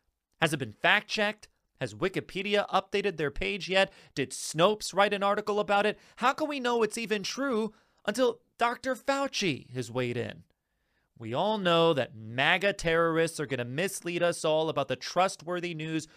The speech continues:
you've relied on for coverage of the January sixth insurrection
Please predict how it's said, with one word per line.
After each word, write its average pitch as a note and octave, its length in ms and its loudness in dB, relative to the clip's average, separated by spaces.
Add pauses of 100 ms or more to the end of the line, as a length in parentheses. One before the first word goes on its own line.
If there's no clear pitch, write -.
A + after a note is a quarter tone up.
(160)
you've F#3+ 320 -4
relied F3 480 2
on B2 340 0
for B2+ 140 -6
coverage C3+ 380 -4
of B2 100 -6
the A#2+ 60 -10
January C3 560 -6
sixth - 400 -8
insurrection C3 680 -6